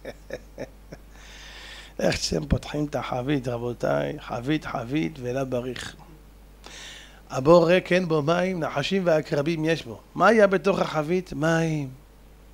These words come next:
אפילו צבע של יין לא היה שם, טיפה אחת. "אה! איפה היין?" "מה איפה היין? איפה היין? מה זה מים? גנבו? לא."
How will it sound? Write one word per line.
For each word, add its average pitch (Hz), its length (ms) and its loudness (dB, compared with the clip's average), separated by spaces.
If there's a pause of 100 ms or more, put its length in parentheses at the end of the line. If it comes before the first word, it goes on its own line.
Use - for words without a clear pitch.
(100)
אפילו 208 420 -2
צבע 170 380 0
של 135 220 -4
יין 135 300 0
לא 127 60 -4
היה 117 180 -2
שם, 110 280 -6 (160)
טיפה 147 320 2
אחת. 139 260 -4 (420)
"אה! 508 280 12 (640)
איפה 370 280 8
היין?" 466 640 10 (680)
"מה 262 160 0
איפה 233 300 2
היין? 165 300 -2 (160)
איפה 269 280 2
היין? 403 640 10
מה 285 240 2
זה 330 180 0
מים? 339 440 4 (440)
גנבו? 208 600 8 (100)
לא." 302 400 4